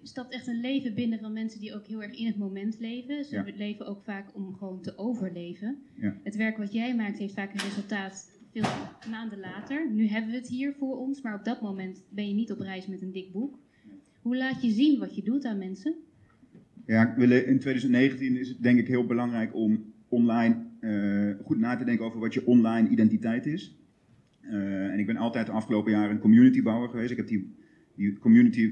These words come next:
Speaker 2: eh, values altijd heel hoog in het vaandel gehad. En dat doe ik nog steeds elke dag. Dus ik betrek mensen die mijn, eh, werk volgen heel erg in,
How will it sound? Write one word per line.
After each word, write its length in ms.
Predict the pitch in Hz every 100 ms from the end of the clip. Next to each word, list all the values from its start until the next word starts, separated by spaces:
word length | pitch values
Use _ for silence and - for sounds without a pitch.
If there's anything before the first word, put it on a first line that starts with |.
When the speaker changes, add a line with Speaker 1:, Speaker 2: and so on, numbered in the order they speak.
| - -
Speaker 2:
eh, 400 | 107 104 98 98
values 400 | 113 113 107 101
altijd 240 | 107 107
heel 180 | 110 110
hoog 220 | 107 110
in 60 | 113
het 120 | 101
vaandel 300 | 113 120 123
gehad. 320 | 123 123 - - _ _ _
En 100 | -
dat 100 | 104
doe 100 | 107
ik 60 | 113
nog 80 | 110
steeds 240 | 120 117
elke 280 | - 107 104
dag. 280 | 107 139 -
Dus 140 | 107
ik 100 | 101
betrek 400 | 101 101 117 117
mensen 340 | 113 113 110 104
die 300 | 107 104 -
mijn, 360 | 104 101 101 -
eh, 260 | 101 95 95
werk 300 | 101 110 110
volgen 400 | - 117 117 104
heel 240 | 107 113
erg 320 | 104 104 -
in, 340 | - 104 101